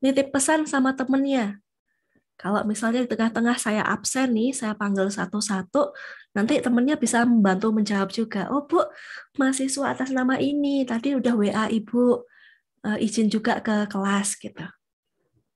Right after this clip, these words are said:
Gitu ya, teman-teman ya. Kemudian sifatnya untuk tugas, kuis, ujian apapun aktif lah.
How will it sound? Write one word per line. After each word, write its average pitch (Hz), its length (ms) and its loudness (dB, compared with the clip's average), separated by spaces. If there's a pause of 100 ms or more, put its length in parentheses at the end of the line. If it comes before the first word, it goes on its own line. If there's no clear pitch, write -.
(480)
Gitu 190 160 -4
ya, 202 240 2
teman-teman 190 400 0
ya. 170 480 -4 (1500)
Kemudian 285 480 2 (240)
sifatnya 294 720 0
untuk 269 320 2
tugas, 277 480 0
kuis, 285 480 -2
ujian 254 400 0
apapun 254 480 -2
aktif 294 480 -2
lah. 269 240 2